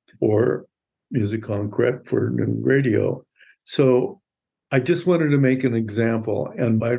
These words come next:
nineteen sixty-one, I think it was, Ramon and I started the Tape Music Center, and the Stan Brakhage was there then at that point. He actually made a film of us that's lost now. But I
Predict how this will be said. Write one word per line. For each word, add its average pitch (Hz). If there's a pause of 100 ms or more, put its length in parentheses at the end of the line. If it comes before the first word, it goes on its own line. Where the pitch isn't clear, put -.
(100)
nineteen 143
sixty-one, 120
I 101
think 107
it 101
was, 110 (440)
Ramon 120
and 120
I 110
started 110
the 107
Tape 131
Music 104
Center, 107 (400)
and 110
the 101 (260)
Stan 143
Brakhage 127
was 98
there 120
then 104 (120)
at -
that 107
point. 107 (440)
He 117
actually 110
made 107
a 95
film 117
of 95
us - (140)
that's -
lost 113
now. 117 (380)
But 120
I 127